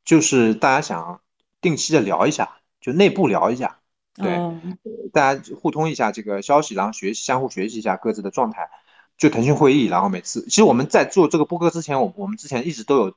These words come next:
Speaker 1: 有聚会的。呃，
Speaker 2: 嗯。
Speaker 1: 对，但那个聚会呢，就是在疫情前多，然后疫情后呢就少了，然后呢就慢慢就在线上，那么就后来我，我，那我说我要不做个播客，因为我是听播客，他们其实不怎么知道播客这东西。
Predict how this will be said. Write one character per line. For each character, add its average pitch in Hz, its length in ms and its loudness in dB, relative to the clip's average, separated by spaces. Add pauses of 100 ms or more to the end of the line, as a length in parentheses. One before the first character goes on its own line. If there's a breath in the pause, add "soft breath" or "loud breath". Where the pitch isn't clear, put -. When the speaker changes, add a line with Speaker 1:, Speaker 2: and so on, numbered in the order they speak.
(160)
Speaker 1:
有 107 120 -8
聚 135 220 -4
会 147 200 2
的。 90 80 -8 (460 soft breath)
呃， 98 400 0
Speaker 2:
嗯。 170 300 -16 (480)
Speaker 1:
对， 123 200 4
但 156 140 -2
那 196 80 4
个 170 80 6
聚 156 180 0
会 170 160 4
呢， 120 140 2
就 120 100 0
是 120 160 -4
在 127 120 2
疫 147 80 0
情 127 180 -8
前 107 180 -6
多， 110 180 2
然 110 120 4
后 135 80 0
疫 160 60 -4
情 131 160 -4
后 151 100 2
呢 117 80 0
就 117 80 0
少 - 340 -4
了， - 120 -8
然 101 100 -4
后 120 160 0
呢 104 100 0
就 104 320 2 (100)
慢 120 140 4
慢 101 300 2 (380)
就 123 100 -2
在 113 160 4
线 127 180 2
上， 120 220 2
那 104 100 0
么 95 180 -4
就 101 200 -2
后 110 140 0
来 101 240 0
我， 104 100 -6
我， 104 220 -6 (100)
那 117 80 2
我 95 180 -4
说 113 220 4
我 98 240 -4 (140)
要 110 100 -6
不 107 80 -10
做 117 140 -2
个 101 40 -4
播 120 160 2
客， 123 200 0
因 113 80 0
为 127 60 2
我 95 180 2
是 127 120 -8
听 - 180 -16
播 104 140 -2
客， 101 100 -6
他 127 120 -2
们 160 140 4
其 131 100 -4
实 98 60 0
不 - 120 -4
怎 101 120 0
么 85 80 -10
知 - 120 -12
道 98 140 2
播 98 180 -2
客 92 260 -6
这 98 120 -4
东 92 160 -4
西。 - 160 -12